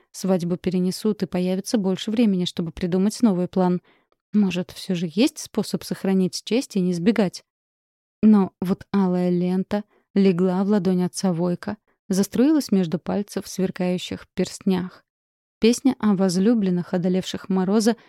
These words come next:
смолкла, и под ночным небом зародилась торжественная тишина. «Сегодня невеста Войка, но никогда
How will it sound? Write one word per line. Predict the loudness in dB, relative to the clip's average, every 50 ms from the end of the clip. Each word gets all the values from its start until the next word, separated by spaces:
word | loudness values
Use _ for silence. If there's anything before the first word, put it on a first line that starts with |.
| _ _ _
смолкла, | -6 0 2 2 4 4 2 2 0 0 -2 -4 -2 _
и | 2 2 2
под | 2 0 -2 -2
ночным | -2 -2 -4 -4 -4 -2 0
небом | 2 2 4 6 6 6 4 4 _ _ _ _ _
зародилась | -4 -2 0 0 0 0 0 -2 0 0 0 2 2 0 -2
торжественная | -2 -2 0 0 0 0 -2 -2 -2 -2 -4 -4 -4 -2 -2 0 0 0 0 -2 -4 -6
тишина. | -4 -4 -2 -2 0 0 0 0 0 -2 -4 _ _ _ _ _ _ _ _ _ _ _ _ _ _ _ _ _ -14
«Сегодня | -6 -4 -2 -2 0 0 0 0 0
невеста | 0 0 0 -2 -2 -4 -4 -4
Войка, | -2 -2 -2 -2 -4 -4 -8 -10 -6 _
но | 2 2 4
никогда | 4 4 2 0 -2 -4 -4 -4 -4 -4 -4 -6